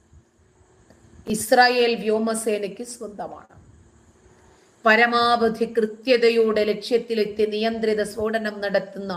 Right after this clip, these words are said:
സ്മാർട്ട് ബോംബുകളും ഇസ്രായേലിനുണ്ട്. ഇത് പുറത്തു വന്ന കണക്കുകൾ മാത്രമാണ്. ക്ഷമിക്കണം, ഒരു രാജ്യവും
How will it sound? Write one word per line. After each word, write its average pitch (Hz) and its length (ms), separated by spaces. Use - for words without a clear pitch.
സ്മാർട്ട് 220 600
ബോംബുകളും 190 680
ഇസ്രായേലിനുണ്ട്. 185 840
ഇത് 214 280
പുറത്തു 202 580
വന്ന 196 400
കണക്കുകൾ 202 680
മാത്രമാണ്. 208 760
ക്ഷമിക്കണം, 196 540
ഒരു 220 280
രാജ്യവും 202 680